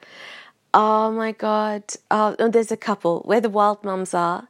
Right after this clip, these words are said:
um, is fantastic, like, for, for the grown-ups. Um, and also, oh, there's this beautiful story about this, um, uh, young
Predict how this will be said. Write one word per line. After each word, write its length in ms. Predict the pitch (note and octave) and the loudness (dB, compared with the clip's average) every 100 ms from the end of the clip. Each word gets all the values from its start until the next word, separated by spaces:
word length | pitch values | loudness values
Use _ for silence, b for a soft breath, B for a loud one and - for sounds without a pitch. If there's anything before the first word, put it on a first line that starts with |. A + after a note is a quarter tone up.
| B B B B - | B B B B 0
um, 380 | F#3 F3+ E3 - | 2 0 -6 -4
is 240 | F#3 E3+ | -4 -2
fantastic, 920 | - F3 F3 E3 F3+ - - - - | -2 -2 -2 -4 -4 -4 -4 -4 -4
like, 300 | F#3+ - - | -4 -4 -8
for, 180 | - - | -6 -6
for 220 | - - F#3 | -8 -6 -4
the 80 | |
grown-ups. 640 | F#3 F#3 F3+ E3+ - - - - | -2 -2 -2 -4 -10 -14 -6 -2
Um, 380 | F#3 F3+ F3+ - | -2 -4 -10 -6
and 220 | F#3+ F3+ - | -6 -6 -8
also, 360 | F#3 F#3+ - - | -8 -8 -8 -4
oh, 240 | G3 G#3 | 0 -2
there's 220 | G3+ G3+ | -4 -10
this 120 | G#3+ - | -16 -8
beautiful 380 | F#3+ A3+ A3+ | -4 -4 -6
story 320 | A#3 A3 A3 G#3+ | -10 -6 -4 -4
about 280 | G3+ - | -4 -6
this, 240 | - G3+ - B B B B B B | -6 -10 -12 B B B B B B
um, 460 | - G3 G3 G3 - _ _ _ - - | -4 -4 -4 -10 -14 _ _ _ -14 -6
uh, 340 | F#3+ F#3+ F#3 | -4 -4 -4
young 680 | F#3 G3+ G3+ G#3+ A3+ A3+ | -4 -2 -2 -2 -4 -6